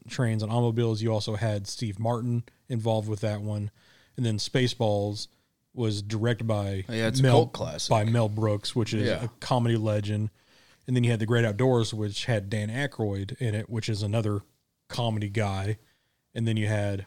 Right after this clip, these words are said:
Speaker 1: Uncle Buck with Macaulay Culkin, which that's kind of the dark horse. But, like,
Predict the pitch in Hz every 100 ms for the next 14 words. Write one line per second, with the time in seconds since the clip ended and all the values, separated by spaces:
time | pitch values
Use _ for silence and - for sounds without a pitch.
0 | - 110 101 101 123 113 - 107 - -
1 | - 110 120 104 135 - 92 - _ _
2 | _ _ _ _ 110 - - 101 - -
3 | 107 101 113 120 104 95 - - 107 104
4 | 98 98